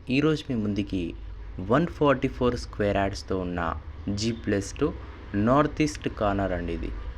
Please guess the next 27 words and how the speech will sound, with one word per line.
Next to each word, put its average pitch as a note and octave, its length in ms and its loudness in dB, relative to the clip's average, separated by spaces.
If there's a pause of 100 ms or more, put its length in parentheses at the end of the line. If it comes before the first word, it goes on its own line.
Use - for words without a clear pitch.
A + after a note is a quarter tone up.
(120)
నూట C#3+ 340 6
నలభై B2 380 4
నాలుగు A2 280 2
గజాలతో A2 500 2
ఉన్న G2+ 180 2
జీ F#2+ 220 0
ప్లస్ F#2+ 340 -2
టూ C3 100 0 (120)
నార్త్ F#2 280 -2
ఈస్ట్ - 240 -4 (100)
కార్నర్. G2+ 320 0 (680)
ఈస్ట్‌కి - 500 0 (520)
థర్టీ A#2 360 2
ఫీట్ D3 240 4
రోడ్ G#2+ 180 4
ఉంటుందండి. F2+ 520 -4 (480)
నార్త్‌కి A#2+ 600 2 (520)
ట్వంటీ C3+ 320 2
ఫైవ్ C#3+ 200 0
ఫీట్ A2+ 260 0
రోడ్ F#2+ 140 0
ఉంటుంది. F2 380 -6 (500)
ఈస్ట్‌కి A2 480 -2 (520)
ముప్పై G#2 380 0
ఫీట్ల B2 280 2
రోడ్ G2+ 220 4
ఉంటుంది. G#2 340 -2